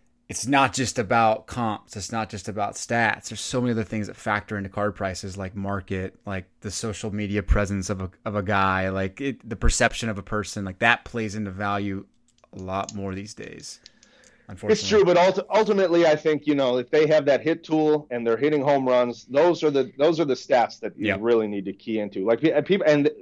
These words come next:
Speaker 2: the thing is, is that they, they will rank someone really highly for speed.
Speaker 1: Yep.
Speaker 2: Speed
Speaker 1: Right.
Speaker 2: is, speed is good. You can steal your bases and you can play great defense. That'll keep you on the field or whatever. But you're never gonna get that helium. You're never gonna get that huge card surge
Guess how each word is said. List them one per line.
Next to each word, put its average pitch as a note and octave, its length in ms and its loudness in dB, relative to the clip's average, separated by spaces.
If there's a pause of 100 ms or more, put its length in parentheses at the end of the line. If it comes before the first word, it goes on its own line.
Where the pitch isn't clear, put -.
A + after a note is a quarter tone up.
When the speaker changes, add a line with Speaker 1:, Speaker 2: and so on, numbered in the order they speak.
(100)
Speaker 2:
the C3 120 -6
thing F3 200 4
is, D3+ 180 2
is B2+ 100 -4
that C3 180 2
they, C#3+ 140 2
they D#3 220 4
will D#3+ 180 6
rank C3+ 240 2
someone B2 300 -2
really A#2+ 240 2
highly B2 340 4
for A#2+ 160 -4
speed. B2 720 0 (280)
Speaker 1:
Yep. G2 220 -4 (220)
Speaker 2:
Speed G#3+ 80 -6
Speaker 1:
Right. A3+ 240 4
Speaker 2:
is, F3 160 4
speed C4+ 240 2
is A#3+ 140 4
good. F3+ 320 4
You G#3 160 -4
can E3+ 100 0
steal D3+ 320 2
your B2+ 80 2
bases A#2+ 540 0
and C3+ 200 -2
you B2+ 120 -2
can D3+ 160 0
play C3+ 180 4
great B2 320 2
defense. C3 400 0
That'll D3 180 4
keep D3+ 220 -4
you C#3 100 2
on B2+ 120 2
the B2 60 0
field C3 420 2
or A#2+ 80 2
whatever. A2+ 500 4 (480)
But A2 260 2
you're C3+ 160 0
never E3 280 4
gonna D3+ 180 2
get C3+ 200 2
that A2+ 160 4
helium. C#3 460 2
You're B2+ 120 2
never D3 180 2
gonna C#3 140 2
get B2 160 2
that G2+ 160 0
huge D3 640 2
card C3+ 400 0
surge F#2+ 560 -4